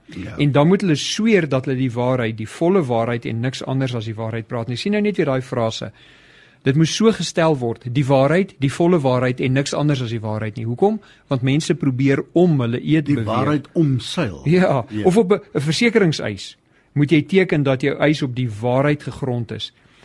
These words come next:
Speaker 2: En dan doen die versekeringsmaatskappy sy eie ondersoek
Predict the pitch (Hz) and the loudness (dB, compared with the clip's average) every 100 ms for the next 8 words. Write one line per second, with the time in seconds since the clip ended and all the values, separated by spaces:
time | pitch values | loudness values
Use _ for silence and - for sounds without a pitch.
0 | _ - 131 139 151 170 143 143 - 131 | _ -4 0 4 4 4 2 0 -2 -2
1 | 170 165 165 147 131 123 - 127 131 123 | -2 0 -2 -2 -2 -4 -4 -8 -6 -6
2 | - 123 135 156 156 143 139 127 123 - | -6 -6 -2 -2 -2 -2 -2 -2 -6 -8